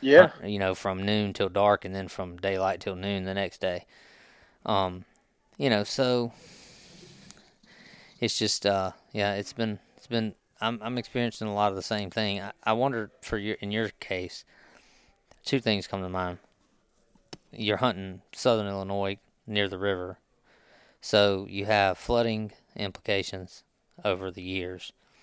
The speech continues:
Speaker 2: and then you also
Speaker 1: <clears throat>
Speaker 2: mentioned the, the amount of pressure.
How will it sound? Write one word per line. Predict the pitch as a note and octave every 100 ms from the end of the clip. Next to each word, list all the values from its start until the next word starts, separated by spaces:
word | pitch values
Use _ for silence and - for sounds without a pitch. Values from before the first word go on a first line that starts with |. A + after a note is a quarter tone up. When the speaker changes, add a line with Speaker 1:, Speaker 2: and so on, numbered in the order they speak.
| _ _ _ _ - _ _ -
Speaker 2:
and | G2+
then | G2
you | F#2
also | G2+ F#2+
Speaker 1:
<clears throat> | F#2+
Speaker 2:
mentioned | F#2+ - F#2+
the, | F#2 F2+
the | F2+
amount | F2+ F#2 F#2
of |
pressure. | - F#2 F2 F2+ E2